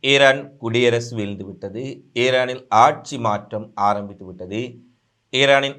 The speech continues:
அதியுச்ச தலைவர் அயதுல்லா அல் கமேனி ரஷ்யாவுக்கு தப்பியோடி விட்டார், முக்கியமான தலைவர்கள் கொல்லப்பட்டு விட்டார்கள் என்ற செய்திகளைத்தான் அதிகமாக ஊடகங்களிலும் சமூக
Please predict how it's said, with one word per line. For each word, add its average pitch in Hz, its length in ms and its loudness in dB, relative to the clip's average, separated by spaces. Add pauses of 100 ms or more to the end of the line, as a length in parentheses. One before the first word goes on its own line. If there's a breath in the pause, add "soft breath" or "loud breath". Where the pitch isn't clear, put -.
(100)
அதியுச்ச 127 400 -2
தலைவர் 120 360 -6
அயதுல்லா 117 540 0 (100)
அல் 104 200 -4
கமேனி 110 400 -6
ரஷ்யாவுக்கு 104 640 -2
தப்பியோடி 107 520 -8
விட்டார், 98 380 -4 (500)
முக்கியமான 147 520 2
தலைவர்கள் 120 480 -2
கொல்லப்பட்டு 110 440 -6
விட்டார்கள் 98 540 -10
என்ற 98 260 -10 (140)
செய்திகளைத்தான் 131 920 -8
அதிகமாக 113 880 -6
ஊடகங்களிலும் 104 720 -10 (440)
சமூக 156 400 4